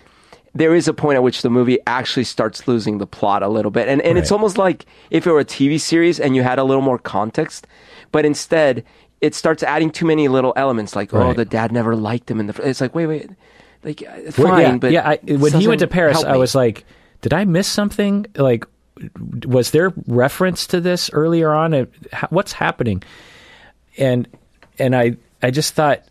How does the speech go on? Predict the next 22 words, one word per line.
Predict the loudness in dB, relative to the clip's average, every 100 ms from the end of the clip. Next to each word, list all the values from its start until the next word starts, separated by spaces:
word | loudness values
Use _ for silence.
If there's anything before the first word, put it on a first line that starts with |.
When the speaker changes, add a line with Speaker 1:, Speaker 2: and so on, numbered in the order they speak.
| -2
Speaker 2:
it | 0
was | 2 0
really | -2 0 2 2 2 2
just | 0 -2
drawn | -2 0 2 2 0
out. | 0 -2 -2
The | -2 0
whole, | 2 2 4 2
Speaker 1:
Yeah. | 0 -4 -20 _ _ _ _
Speaker 2:
I, | -2
it, | 0 -2 0
it | -2 0
felt | -2 0
like | 0 0
the | 0
writer | 2 2 2 4 2 0 -4 _
had | -2 -2 0
some | 0 0 0
bone | 0 2 0
to |
pick | 0 -2 0
with | -2